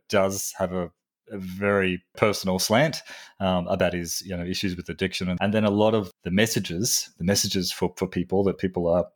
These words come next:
uh, you know, are gonna derive some value from, are kind of coming out of, um, his, his, his personal narrative, his personal story. So, you know, he is pretty egoistic. You know, he's mostly, <laughs> he mostly talks about himself, and yeah,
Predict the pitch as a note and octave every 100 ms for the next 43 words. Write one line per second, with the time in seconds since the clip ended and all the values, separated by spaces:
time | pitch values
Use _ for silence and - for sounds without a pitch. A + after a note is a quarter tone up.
0 | _ F#2+ F2+ A2 G2 F2 G#2 G2 F2 E2
1 | G2 F#2 F2+ F2+ E2+ F#2 G2+ - F#2 E2+
2 | - - - - F#2+ - G#2 G#2+ G#2 F#2
3 | E2+ - - _ _ - A#2+ G#2 F#2 F#2+
4 | F#2+ F#2 F2 - - _ _ _ - A2
5 | F#2 F2+ A#2 G2+ A#2+ A#2 C3 - A2+ G2+
6 | A2 F#2+ F#2+ G2 F#2+ E2 F#2+ - G2 F#2
7 | F2+ F2+ G#2+ F2+ - G#2+ - - - -
8 | E3 D3 A#2 F#3+ E3 A3 G#3+ - D#3 A#2+
9 | G#2 A#2 G#2 G2+ - F2 F#2+ G#2+ A#2 C3+
10 | A#2+ B2 C#3+ - A2 - G2+ G2+ F#3 C3+
11 | C3+ - A#2 - C3+ - G#2 F#2+ G#2 G2
12 | C3+ A#2 F#2 - G#2+ G#2+ G#2+ G2+ B3+